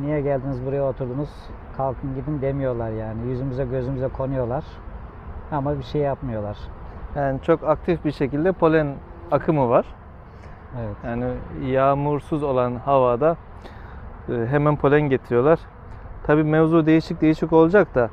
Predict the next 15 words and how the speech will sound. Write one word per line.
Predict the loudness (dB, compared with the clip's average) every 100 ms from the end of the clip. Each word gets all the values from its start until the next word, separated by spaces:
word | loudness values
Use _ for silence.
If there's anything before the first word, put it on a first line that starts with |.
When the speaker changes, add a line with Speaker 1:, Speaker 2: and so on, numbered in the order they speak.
| -4 -16 -14 -2 4
Speaker 2:
her | 6 8
bölge | 6 6 4 4
için | 2 -4 -6 -2
ekotipine | 0 2 2 2 0 2
uygun | 2 2 2
arıyla | 2 4 4 4
çalışmak | 4 4 4 2 0 0 2
bunun | 4 4
için | 2 -2
önemli | 0 2 2 0
arkadaşlar. | -2 -2 -2 -4 -4 -6 -8 -12 -14 -14 -14 -14 -14 -14 -14 -12 -4 2
Ekotipe | 4 4 4 4
uygun | 4 4
arıyla | 6 6 4
çalışırsanız | 6 8 8 6 6 4 4